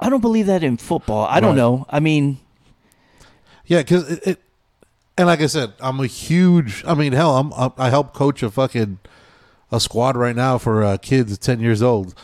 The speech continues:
Speaker 2: or actually twelve, uh, twelve and under. And the actual sport itself, dude, I, I, I, you know, when you look at certain calls, and everything always goes back to, well, the ref missed his call, the ref missed that. And I think at the end of the day,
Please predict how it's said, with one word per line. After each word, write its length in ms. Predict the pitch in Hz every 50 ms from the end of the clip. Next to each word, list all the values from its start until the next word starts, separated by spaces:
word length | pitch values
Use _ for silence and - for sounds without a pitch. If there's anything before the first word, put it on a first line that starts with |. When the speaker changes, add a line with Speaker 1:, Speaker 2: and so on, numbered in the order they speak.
| - _ -
Speaker 2:
or 120 | 123 120
actually 260 | 120 117 - - 113
twelve, 300 | - - 135 120 113 107
uh, 220 | 107 107 107 101 98
twelve 180 | - 127 123 117
and 60 | 113
under. 260 | 113 113 104 95 85 - _ _ - - - - _ _ - _ _ _ _ _ _ _ _ _ -
And 320 | 139 131 131 131 127 127 123
the 220 | 139 120 117 139
actual 500 | 135 135 160 170 - - 180 175 165 139
sport 460 | 113 - - - - - 120 139 156 151
itself, 400 | 135 107 - - 131 127 127 123
dude, 200 | - 143 143 127
I, 340 | 131 131 - 135 131 - - -
I, 100 | 113 120
I, 100 | 120 - _ _ _ _
you 100 | - 143
know, 80 | 139 131
when 140 | 127 127
you 80 | 120 120
look 160 | 135 180 180
at 100 | 185 147
certain 300 | - - 175 160 147 135
calls, 460 | - - - 131 131 131 127 123 - - - - - - _ _ - - _ _ _ _ _
and 120 | - 131 131
everything 280 | 143 156 147 165 160
always 220 | 147 156 156 139 123
goes 200 | 127 147 135 120
back 320 | 110 127 127 139 - - -
to, 260 | - 143 127 120 117
well, 300 | 107 135 131 131 123 120
the 120 | 117 113 107
ref 280 | 110 135 143 - -
missed 220 | 127 131 123 - -
his 140 | 120 110
call, 340 | - - 120 110 101 90 92 -
the 120 | 98 107 107
ref 220 | 120 131 123 - -
missed 240 | 123 120 - -
that. 260 | - 110 107 101 - _ _ _ _ _ _ _ _ _ _ _ _ _ _ _ _ _ -
And 120 | 127 113
I 160 | 123 139 165
think 460 | 160 - - 151 139 135 135 - - -
at 140 | 135 123 -
the 80 | 117
end 120 | 120 135 147
of 80 | 151
the 80 | 131 127
day, 560 | 110 98 - 117 123 139 117 98 95 95 101